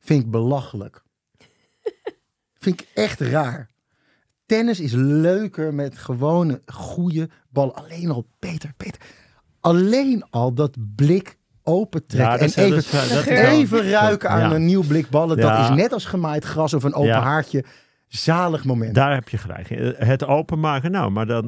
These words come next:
Speaker 3: dan, eh, ehm,
Speaker 1: Dan
Speaker 3: ja.
Speaker 1: pak je daarna weer die oude. Nee.
Speaker 3: Ja,
Speaker 1: Nee.
Speaker 3: ou-, oud racket en die ballen, ja, ze stuiteren niet heel erg, maar goed. Ehm, ik,
Speaker 1: Is
Speaker 3: ik
Speaker 1: dit
Speaker 3: heb
Speaker 1: een
Speaker 3: daar
Speaker 1: sport
Speaker 3: niet
Speaker 1: van jou om het zo minimalistisch allemaal te houden? Waarom
Speaker 3: Nou,
Speaker 1: moet dat
Speaker 3: ik ben
Speaker 1: zo?
Speaker 3: een aanpasser.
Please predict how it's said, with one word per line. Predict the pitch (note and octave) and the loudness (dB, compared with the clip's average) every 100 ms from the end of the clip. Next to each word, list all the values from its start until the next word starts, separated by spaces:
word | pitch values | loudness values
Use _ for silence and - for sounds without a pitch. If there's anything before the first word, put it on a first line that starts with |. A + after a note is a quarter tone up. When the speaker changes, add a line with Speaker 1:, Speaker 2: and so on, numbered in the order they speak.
| G#2+ | -6
Speaker 3:
dan, | A#2+ B2+ | -6 -6
eh, | - - B2 | -8 -4 -4
ehm, | A#2+ | 0
Speaker 1:
Dan | C3+ | 2
Speaker 3:
ja. | C3 | 2
Speaker 1:
pak | C3 | 0
je | A2 B2+ | 0 2
daarna | G3+ F#3+ | 2 2
weer | D3+ | 0
die | D3 | 0
oude. | C#3 A2+ G2+ - - | -2 -4 -6 -12 -2
Nee. | C#3+ B2 G2 _ _ _ | 0 0 -4 _ _ _
Speaker 3:
Ja, | C#3 A#2 - - - | -8 -8 -12 -20 -2
Speaker 1:
Nee. | C#4+ | 2
Speaker 3:
ou-, | D#4+ C3+ | 2 2
oud | C#3+ D#3+ C#3 | 0 -2 -2
racket | C3+ C#3 D3 C#3 | -2 -2 -4 -4
en | - A2+ | -4 -2
die | A#2 | -2
ballen, | F#2 G#2 G#2+ | -2 -2 -4
ja, | G#2 G2 | -4 -6
ze | - | -8
stuiteren | G#2+ - - G#2+ G#2 F#2+ | -10 -8 -6 -6 -4 -4
niet | G#2 | -6
heel | - G2 G#2+ A2 | -4 -4 -4 -4
erg, | F#2+ F#2+ G2+ | -8 -8 -8
maar | F2+ | -10
goed. | - - - - | -10 -14 -14 -10
Ehm, | G2 F#2 F2 F2+ F2+ - | -8 -6 -8 -10 -12 -16
ik, | - | -10
Speaker 1:
Is | A2 | -6
Speaker 3:
ik | |
Speaker 1:
dit | - | -4
Speaker 3:
heb | A2 | -2
Speaker 1:
een | C4+ | 0
Speaker 3:
daar | C#3 | -2
Speaker 1:
sport | C3 A#2 A#2+ | -2 -2 -2
Speaker 3:
niet | C#3 | -2
Speaker 1:
van | - G#3+ | -2 -2
jou | G3+ G#3+ | 0 0
om | F3+ | -2
het | - | -2
zo | D3+ | 0
minimalistisch | C#3 C3 A#2+ A2 C#3 - | 0 2 0 -2 -4 -6
allemaal | C#3 D3 | -8 -8
te | C#3+ | -6
houden? | A#2+ B2+ C3 C3 C#3 | -6 -4 -2 -2 -2
Waarom | F3+ D#3+ | -2 2
Speaker 3:
Nou, | G3 | 2
Speaker 1:
moet | D#3 | 2
dat | D#3 | 0
Speaker 3:
ik | F3 | 0
ben | C3+ | 0
Speaker 1:
zo? | |
Speaker 3:
een | C3+ | 0
aanpasser. | E3+ D#3 A2 A2 | 0 -2 -4 -8